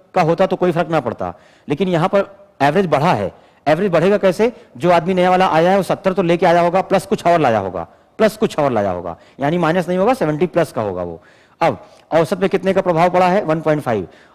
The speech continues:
औसत पे बढ़ने का मतलब वन पॉइंट फ़ाइव मतलब हर एक आदमी पे बढ़ गया। तो जरा बताओ, अगर मैं बोलूं कि औसत वन पॉइंट फ़ाइव बढ़ा है,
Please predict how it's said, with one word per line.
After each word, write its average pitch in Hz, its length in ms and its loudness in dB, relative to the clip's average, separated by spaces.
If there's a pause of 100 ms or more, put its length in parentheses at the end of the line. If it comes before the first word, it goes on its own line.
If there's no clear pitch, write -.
औसत 156 360 0
पे 208 180 2 (180)
बढ़ने 147 260 0
का 185 80 2
मतलब 180 300 0
वन 185 140 0
पॉइंट 180 200 -2
फ़ाइव 185 160 0
मतलब 185 260 0
हर 175 200 0
एक 202 140 2
आदमी 175 220 2
पे 170 100 0
बढ़ 139 140 0
गया। 101 220 -4 (380)
तो 135 60 -14
जरा 165 100 2
बताओ, 175 280 2 (300)
अगर 151 180 0
मैं 202 100 0
बोलूं 190 180 2
कि - 180 -4 (140)
औसत 151 360 0
वन 175 160 -2
पॉइंट 185 220 0
फ़ाइव 175 200 2
बढ़ा 180 200 2
है, 170 180 0